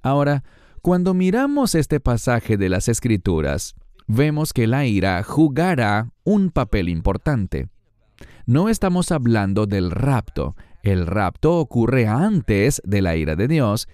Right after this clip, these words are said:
y tiene el propósito de sacar de este mundo al pueblo del nuevo pacto para que no experimenten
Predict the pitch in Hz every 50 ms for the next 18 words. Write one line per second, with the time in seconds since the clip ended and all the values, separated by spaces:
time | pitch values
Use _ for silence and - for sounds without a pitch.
0 | - _ - - - 170 190 170 - 208 214 214 214 214 208 180 147 - - 156
1 | 151 - - 123 110 107 - 131 - 151 143 135 123 - - 143 156 - - -
2 | 123 110 104 101 95 87 87 90 135 156 - 233 247 233 185 120 95 85 90 101
3 | 113 - - - - - - - 123 131 127 120 113 - - - 196 196 196 175
4 | 165 139 113 107 101 107 135 196 226 233 208 175 120 - - 101 92 - - -
5 | 113 113 - - - _ - - - - - - 113 104 101 98 101 104 92 -
6 | - 104 92 92 92 104 135 170 185 180 175 - - - - - - 170 170 196
7 | 202 190 165 120 95 87 85 - 120 131 139 131